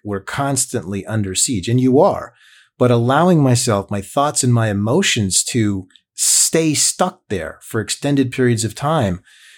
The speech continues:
you know, we're gonna burn ourselves out. I have no magical formula that convert that to, "This is the most lovely day at the office." No, these are really challenging times.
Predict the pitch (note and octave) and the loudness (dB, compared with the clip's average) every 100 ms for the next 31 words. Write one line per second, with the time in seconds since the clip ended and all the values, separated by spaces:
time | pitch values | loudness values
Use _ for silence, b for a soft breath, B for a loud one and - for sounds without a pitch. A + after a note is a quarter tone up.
0 | b A2+ G#2+ A2 D3 C#3 A#2+ G#2 A#2+ A2+ | b 0 2 4 4 4 4 4 4 4
1 | G#2 G#2+ F#2 C#3 E3+ D2+ _ _ G2+ A#2+ | 2 0 -2 -2 -2 -4 _ _ -2 0
2 | B2+ A2 A#2+ A2+ A#2 C3 A#2 G2+ - A2+ | 2 4 4 4 4 2 0 -2 -4 0
3 | B2+ C3 F#2+ F2 G2 - G2+ F2 F#2 B2 | 4 4 2 0 -4 -2 -2 -2 0 2
4 | C3 A2 G2+ F2+ G#2 F#2+ D#3 - F#2+ G2 | 2 0 0 0 -4 -2 -2 -2 -2 -2
5 | G2+ - A2+ A2+ G#2 G2+ G#2 G2+ G2+ A2+ | 0 0 2 0 0 0 0 -2 -2 0
6 | D3+ - F#3 - C#3 G3+ F2 C3+ C3 F#2 | 0 0 -4 -2 0 0 0 0 0 -2
7 | F#2+ A#2 C3 B2 A2 G#2 A#2+ A#2 A2 F#2+ | 0 2 4 4 2 0 2 4 2 0
8 | F2+ B2 B2 D#2+ - | -2 -2 -2 -4 -8